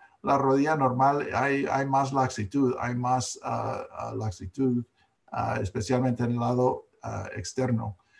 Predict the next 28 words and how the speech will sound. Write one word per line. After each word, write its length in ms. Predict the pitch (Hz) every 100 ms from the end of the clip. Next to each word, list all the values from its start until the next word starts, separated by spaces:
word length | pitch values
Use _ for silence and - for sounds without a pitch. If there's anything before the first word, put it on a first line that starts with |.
| - - _
Si 220 | - 151
uno 220 | 165 165
hace 320 | 139 - 175
prótesis 760 | - 160 160 147 151 135 120 - 156
unicompartimental, 1300 | 139 131 131 113 131 127 120 120 120 101 180 151
sabes 480 | 131 143 147 139 117
que 120 | -
en 120 | 110 113
el 80 |
lado 220 | 127 139 127
externo 680 | 123 - 190 147 127 123 - _ - -
hay, 380 | 120 127 127 127
hay 260 | 123 131 127
más 320 | 131 143 135
laxitud 720 | 127 - 101 92 156 143 127
que, 640 | 117 120 120 - - -
que 100 | -
en 100 | 120
el 140 | 117 120
lado 300 | 120 127 113
medial. 580 | 110 110 127 135 113 - _ _ _ _ -
Y 320 | 127 123 123
en 100 | 123
verdad, 480 | 127 127 151 147 156 -
eh, 440 | 139 127 120 123 - - _ -
el, 280 | 120 120 -
la 200 | 113 113
prótesis 880 | 135 147 143 131 127 107 - - -